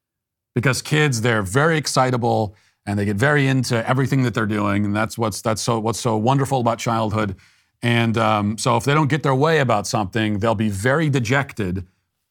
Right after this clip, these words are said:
for about thirty seconds. It's the worst thing that's ever happened to them, and then they move on. And in that thirty seconds, you have an opportunity as an adult to teach your kid,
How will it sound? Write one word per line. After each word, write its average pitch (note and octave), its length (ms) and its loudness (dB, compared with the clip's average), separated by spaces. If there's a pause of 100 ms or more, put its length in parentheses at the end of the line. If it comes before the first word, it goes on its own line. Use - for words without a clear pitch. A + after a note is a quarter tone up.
for D3 320 2
about C#3 360 2
thirty D#3+ 360 0
seconds. A2+ 420 -2
It's A2 120 -4
the B2+ 80 0
worst C3 220 0
thing C#3+ 80 0
that's A#2+ 80 -2
ever A#2 120 -2
happened A2 260 0
to G2+ 60 -4
them, G2 120 -2 (220)
and G#2+ 80 -4
then A#2 80 0
they A2+ 100 -2
move A#2+ 220 0
on. A2+ 220 0
And B2 240 0 (340)
in E3 120 4
that E3 140 2
thirty D3+ 220 0
seconds, C3 480 0
you C3+ 160 2
have C#3 140 2
an C3 80 2
opportunity B2 500 -2
as A2+ 260 -2
an A2+ 80 0
adult G#2+ 400 -2 (220)
to G#2+ 100 -4
teach F3+ 320 -2
your A2 120 -4
kid, G#2 260 -4